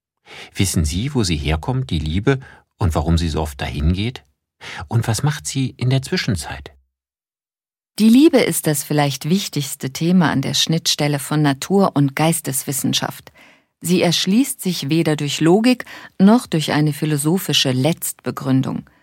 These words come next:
Speaker 2: Aber sollte man deshalb den Statistikern das Feld überlassen, den Meinungsumfragen, den Psychoexperimenten,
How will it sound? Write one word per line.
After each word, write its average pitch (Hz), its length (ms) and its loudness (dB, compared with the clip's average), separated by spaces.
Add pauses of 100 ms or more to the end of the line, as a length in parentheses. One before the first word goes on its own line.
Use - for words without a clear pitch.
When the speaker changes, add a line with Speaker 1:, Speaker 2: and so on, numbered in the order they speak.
(400)
Speaker 2:
Aber - 180 -6
sollte 202 360 2
man 175 200 4
deshalb 170 400 0
den 139 220 2
Statistikern 226 840 0
das 190 180 0
Feld 180 280 0
überlassen, 208 580 2 (380)
den 156 180 -6
Meinungsumfragen, 165 1300 4
den - 260 -6
Psychoexperimenten, 175 1500 2